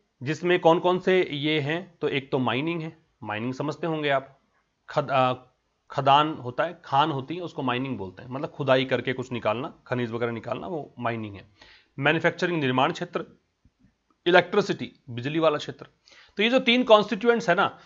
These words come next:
सफर्ड रिवर्सेज, इन्होंने क्या किया, इन्होंने यहाँ पे सफर किया। रिवर्सेज का मतलब बिल्कुल उल्टा रिजल्ट निकल कर आया, रिवर्स का मतलब उल्टा होता है।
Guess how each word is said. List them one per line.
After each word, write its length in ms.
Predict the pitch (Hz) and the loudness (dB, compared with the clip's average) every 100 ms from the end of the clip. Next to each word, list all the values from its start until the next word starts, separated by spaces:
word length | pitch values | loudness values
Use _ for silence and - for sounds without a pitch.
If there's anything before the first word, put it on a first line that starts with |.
| _ - | _ -20
सफर्ड 720 | - 202 190 - 240 247 220 | 4 6 6 8 10 10 8
रिवर्सेज, 800 | 175 185 160 165 - 165 101 - _ - | 4 2 4 4 2 -2 -2 -12 _ -2
इन्होंने 260 | 151 180 | 2 2
क्या 160 | 175 175 | 8 6
किया, 400 | 170 151 139 139 _ _ - | 6 2 0 -2 _ _ -2
इन्होंने 640 | 156 156 175 202 160 165 | 0 4 4 4 4 2
यहाँ 500 | 185 147 131 127 139 | 2 2 0 2 0
पे 260 | 131 151 170 | 0 -2 -4
सफर 380 | - 156 175 156 | -2 -4 0 -2
किया। 420 | - 123 104 - _ _ 123 | -2 0 -2 -4 _ _ -4
रिवर्सेज 560 | 143 151 160 180 165 | 0 2 2 0 -2
का 120 | 165 | -2
मतलब 260 | 151 135 143 | -2 -2 -4
बिल्कुल 420 | 131 143 170 165 165 | -4 -4 -4 -4 -2
उल्टा 360 | 160 165 196 | -2 4 4
रिजल्ट 380 | 170 139 151 143 | 4 2 -2 -4
निकल 280 | 143 131 123 | -4 -2 -2
कर 180 | 123 107 | 0 0
आया, 120 | 98 | 0
रिवर्स 300 | 107 135 131 | -4 -6 -6
का 100 | 156 | -6
मतलब 220 | 160 180 | -4 -2
उल्टा 240 | 180 180 | -2 0
होता 240 | 180 160 | -2 0
है। 120 | 143 | -4